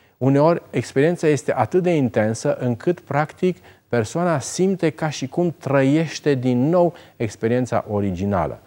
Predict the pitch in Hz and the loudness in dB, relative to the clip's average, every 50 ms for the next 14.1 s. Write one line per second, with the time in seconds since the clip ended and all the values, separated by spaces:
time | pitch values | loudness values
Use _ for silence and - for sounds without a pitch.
0 | - - _ _ _ - - 117 110 101 - 131 147 180 185 - 190 180 175 - | -20 -20 _ _ _ -6 -2 0 0 0 0 0 0 0 0 2 0 0 0 0
1 | 185 185 185 147 117 104 107 113 123 131 - - - - _ _ _ - - - | 0 0 2 2 2 2 4 2 2 0 -2 -10 -20 -20 _ _ _ -10 -8 -4
2 | - - 143 147 139 127 - - - - 95 104 135 151 - - 165 160 139 117 | 2 4 6 6 6 4 2 0 -2 0 2 2 2 2 2 0 2 4 6 6
3 | 104 95 - - - - 117 123 139 147 147 - - - - _ _ _ _ - | 4 4 0 -2 0 2 4 4 4 2 0 -4 -16 -20 -20 _ _ _ _ -4
4 | - - 131 135 135 139 139 123 - - - - - - - 117 107 107 127 127 | 0 4 6 6 8 6 6 4 0 -4 -12 -16 -8 -2 0 2 4 4 6 6
5 | 131 127 117 101 - - - - - - 127 143 170 175 165 160 156 147 147 139 | 6 4 2 0 -6 -14 -20 -16 -2 2 4 6 8 8 8 6 6 6 6 6
6 | 127 135 147 135 127 - - - 120 113 110 - 127 120 113 - 113 107 101 - | 6 4 2 0 -4 -4 0 2 2 2 2 2 0 0 2 2 0 0 2 2
7 | 104 95 92 90 98 95 - 120 113 107 - - 113 107 - - - 165 160 147 | 2 2 4 2 2 0 0 -2 -4 -4 0 0 0 0 0 -2 -2 -2 0 0
8 | 131 127 - 143 135 131 123 113 113 104 - 110 101 - - 139 135 135 123 123 | 0 -2 0 0 2 2 2 2 0 -2 -2 -4 -4 -4 -2 -2 0 2 2 2
9 | 123 120 110 - - _ - - 110 110 113 - 135 135 127 - - 120 117 113 | 2 2 0 -4 -10 _ -8 -4 -2 -2 0 0 -2 -2 -2 -2 0 0 0 2
10 | 113 113 110 110 110 107 - - 104 98 - - - 95 90 92 92 92 - - | 0 2 2 2 0 -2 -2 -4 -6 -6 -6 -6 -6 -2 -2 0 -2 -2 -4 -10
11 | - - _ _ _ _ _ - - 98 95 98 110 117 - - - 113 101 85 | -20 -20 _ _ _ _ _ -4 -2 0 2 2 2 0 -2 -2 0 0 0 0
12 | 82 87 85 85 90 95 95 95 95 92 - - - _ _ - 107 98 - - | 0 -2 -2 -2 0 2 2 2 2 0 -4 -10 -20 _ _ -12 -10 -10 -8 -6
13 | - 92 87 92 92 90 - 92 82 87 82 - - - 87 - - - 151 117 | -4 -2 -2 -2 -4 -2 -2 -2 -2 -2 -4 -6 -6 -10 -10 -8 -8 -10 -10 -10
14 | 107 - | -12 -16